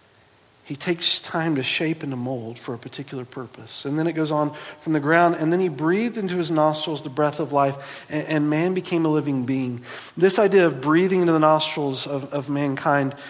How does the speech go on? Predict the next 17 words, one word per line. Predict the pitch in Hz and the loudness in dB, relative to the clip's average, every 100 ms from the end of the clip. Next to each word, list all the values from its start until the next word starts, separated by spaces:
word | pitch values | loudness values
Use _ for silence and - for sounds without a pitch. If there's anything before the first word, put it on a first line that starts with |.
| - - - | -18 -20 -14
in | 135 156 165 | -10 -2 2
the | 156 | 2
Hebrew, | - 214 170 160 | 0 -2 2 4
the | 151 | 4
imagery | 160 175 147 156 | 4 2 2 2
is | 147 131 | 2 2
literally | 165 170 147 131 | 2 2 0 -4
face | - 135 131 - | -6 -8 -6 -6
to | |
face. | 120 127 113 107 - - _ _ _ _ _ _ _ _ _ _ _ _ _ _ _ _ _ _ _ | -8 -10 -10 -12 -14 -16 _ _ _ _ _ _ _ _ _ _ _ _ _ _ _ _ _ _ _
That | - | -8
God | 147 160 156 | 0 2 2
is | 135 | 0
so | - - 180 170 | 0 0 2 0
close | 175 - 160 151 - - | 0 -2 -4 -2 -4 -6
to | 120 | -8
you, | 107 104 | -12 -14